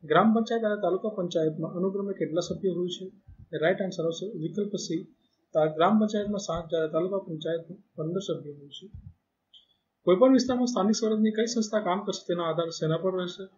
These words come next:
right answer આવશે વિકલ્પ D વસ્તીની સંખ્યા ઉપર આધાર રહેશે. ભારતમાં નીચેના પૈકી કયા દિવસે પંચાયતી રાજ દિવસ મનાવવામાં આવે છે? right answer આવશે વિકલ્પ બી ચોવીસ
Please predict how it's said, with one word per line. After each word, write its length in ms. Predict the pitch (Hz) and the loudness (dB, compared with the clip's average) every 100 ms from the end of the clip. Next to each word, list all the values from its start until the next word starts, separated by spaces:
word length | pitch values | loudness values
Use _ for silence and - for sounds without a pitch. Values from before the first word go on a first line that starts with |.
| _ - - - 156 | _ -20 -20 -18 -2
right 200 | 180 190 | 0 2
answer 280 | 160 156 165 | -2 -2 -4
આવશે 220 | 160 190 | -4 -10
વિકલ્પ 520 | 208 156 156 214 190 | -6 -4 0 -2 0
D 300 | 147 180 196 - _ _ _ 156 | -2 -4 -6 -16 _ _ _ -2
વસ્તીની 440 | 156 160 - 214 214 | 0 0 2 2 2
સંખ્યા 400 | - 151 156 180 | 0 -4 0 0
ઉપર 220 | 165 143 | 0 -2
આધાર 240 | 139 139 | -2 -4
રહેશે. 360 | 139 139 - - _ - _ _ _ _ _ _ _ _ - 139 | -8 -14 -16 -20 _ -20 _ _ _ _ _ _ _ _ -12 4
ભારતમાં 380 | 156 196 247 233 | 6 6 4 0
નીચેના 240 | 233 233 | 0 -2
પૈકી 220 | 233 226 | -2 -2
કયા 160 | 226 233 | 2 2
દિવસે 380 | 175 160 180 190 | 2 -2 -2 -2
પંચાયતી 440 | 175 170 214 220 | 0 0 2 4
રાજ 180 | 214 208 | 4 2
દિવસ 180 | 208 208 | 0 0
મનાવવામાં 440 | 156 156 180 185 | 0 0 0 -2
આવે 120 | 180 175 | -4 -8
છે? 460 | - 196 _ 165 | -10 -14 _ -2
right 220 | 156 185 | 2 2
answer 260 | 202 190 165 | 2 -2 -2
આવશે 300 | 175 - 202 - | -2 -2 -12 -4
વિકલ્પ 400 | 156 156 214 196 | -4 0 -2 -2
બી 300 | 151 160 - _ _ _ _ | -2 -4 -6 _ _ _ _
ચોવીસ 320 | - 180 226 | 4 4 6